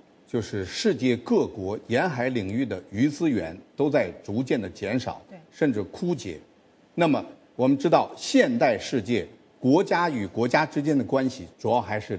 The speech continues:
Speaker 1: 利益之争。如果你在经济方面、在捕鱼方面都受到了资源方面的限制的话，各国都在极力向远海来发展。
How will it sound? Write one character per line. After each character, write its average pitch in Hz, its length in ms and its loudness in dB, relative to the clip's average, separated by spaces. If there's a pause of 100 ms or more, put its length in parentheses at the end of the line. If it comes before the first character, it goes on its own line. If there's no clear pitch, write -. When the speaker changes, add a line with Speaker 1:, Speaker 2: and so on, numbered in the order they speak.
Speaker 1:
利 151 100 -2
益 87 220 -6
之 87 180 -12
争。 90 240 -10 (480)
如 156 80 6
果 247 100 4
你 160 140 2
在 131 240 2
经 226 340 0
济 190 140 2
方 110 180 -4
面、 113 240 0 (300)
在 131 220 4
捕 117 260 0
鱼 127 180 0
方 185 200 -2
面 143 260 0
都 143 160 0
受 143 260 -2
到 117 180 0
了 95 120 -2
资 175 180 0
源 120 160 2
方 147 180 -2
面 143 140 2
的 107 80 0
限 139 300 0
制 95 80 -6
的 92 60 -6
话， 101 200 -4 (280)
各 190 200 6
国 107 240 -2
都 180 200 2
在 165 160 2
极 113 240 -2
力 151 160 0
向 110 320 -4
远 110 220 0
海 107 180 -4
来 92 120 -6
发 107 240 -2
展。 101 180 -6